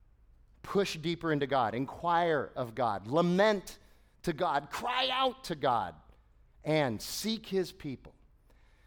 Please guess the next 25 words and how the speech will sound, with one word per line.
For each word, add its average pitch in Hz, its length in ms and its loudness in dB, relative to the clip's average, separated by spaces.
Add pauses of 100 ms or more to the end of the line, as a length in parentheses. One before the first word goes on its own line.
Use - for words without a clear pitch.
(640)
In 165 140 4
the 185 60 6
midst 208 380 4
of 233 80 -4
suffering, 131 560 0
in 175 160 2
the 170 80 4
midst 208 300 2
of 220 100 -6
trials, 110 460 -2
in 180 160 0
the 170 80 4
midst 202 260 2
of 214 100 -4
challenges, 160 720 0 (260)
you 214 280 2
and 233 100 6
I 143 320 4
are 160 180 2
not 185 200 2
to 185 100 0
run 233 300 6
from 220 180 0
the 185 80 2
community 151 560 0